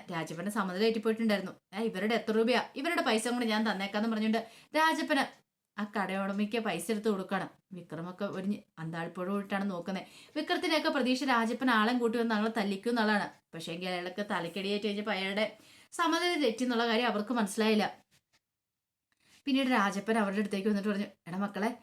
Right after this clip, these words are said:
നിനക്കിനി എന്ത് വേണം മേടിച്ച് കഴിക്കുകയൊക്കെ ചെയ്തോട്ടോ, ഞാൻ പൈസ കൊടുത്തോളാം, എൻ്റെ കയ്യിൽ ഇഷ്ടം പോലെ പൈസയുണ്ട്." പിന്നെ വിക്രത്തിൻ്റെ അടുത്ത് ഞാൻ തോളത്ത് തട്ടിയിട്ട് പറഞ്ഞു, "അതേ,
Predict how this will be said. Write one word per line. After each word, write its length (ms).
നിനക്കിനി 380
എന്ത് 220
വേണം 240
മേടിച്ച് 260
കഴിക്കുകയൊക്കെ 500
ചെയ്തോട്ടോ, 420
ഞാൻ 200
പൈസ 360
കൊടുത്തോളാം, 400
എൻ്റെ 180
കയ്യിൽ 100
ഇഷ്ടം 300
പോലെ 220
പൈസയുണ്ട്." 480
പിന്നെ 160
വിക്രത്തിൻ്റെ 500
അടുത്ത് 220
ഞാൻ 80
തോളത്ത് 320
തട്ടിയിട്ട് 280
പറഞ്ഞു, 180
"അതേ, 180